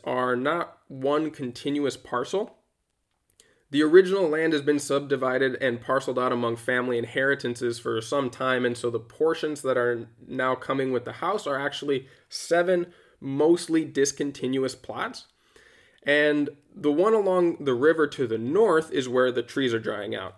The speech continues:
uh, for reference. The largest plot is along the southern bank of the river below the house.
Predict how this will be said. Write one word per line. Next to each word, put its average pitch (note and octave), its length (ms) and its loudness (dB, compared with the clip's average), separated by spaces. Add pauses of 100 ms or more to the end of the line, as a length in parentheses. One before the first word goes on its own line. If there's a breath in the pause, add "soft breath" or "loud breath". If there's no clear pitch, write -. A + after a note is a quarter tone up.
uh, F#2+ 340 -10
for - 140 -12
reference. A2+ 520 -8 (880)
The C3+ 120 2
largest F3+ 460 0
plot D#3+ 340 -2
is C3+ 200 2
along B2 340 -2
the A2+ 80 -6
southern C#3+ 460 -2
bank C3+ 400 -4
of B2 100 -8
the A2+ 140 -2
river D#3 440 -2
below B2+ 280 2
the A2+ 80 -4
house. C#3 460 -8